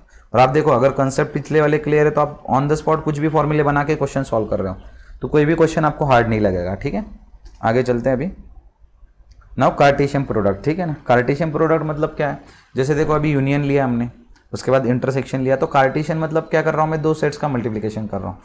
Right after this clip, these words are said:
और बहुत ही ईजी वाला कॉन्सेप्ट है, बहुत ही ज़्यादा ईजी वाला है, ठीक है। जैसे सिंपल सा एग्जांपल लेता हूँ, ये बढ़ा दिया है फिर भी उन्होंने,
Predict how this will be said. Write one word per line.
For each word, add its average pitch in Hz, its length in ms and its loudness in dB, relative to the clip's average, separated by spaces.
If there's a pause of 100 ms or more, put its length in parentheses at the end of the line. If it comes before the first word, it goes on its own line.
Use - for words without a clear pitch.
(280)
और 147 80 0
बहुत 156 240 4
ही 165 100 4
ईजी 135 160 0
वाला 135 180 4
कॉन्सेप्ट 120 400 -2
है, - 100 -10 (520)
बहुत 131 240 0
ही 151 80 0
ज़्यादा 123 280 2
ईजी 113 260 2
वाला 92 200 -4
है, 90 60 -8
ठीक 139 180 -6
है। 165 100 -10 (340)
जैसे 123 320 -2
सिंपल 143 380 -2
सा 147 100 0
एग्जांपल 110 360 0
लेता 110 200 -2
हूँ, 127 60 2
ये 123 80 0
बढ़ा 110 220 2
दिया 107 200 0
है 98 60 -4
फिर 98 160 -6
भी 98 120 -4
उन्होंने, 101 320 -4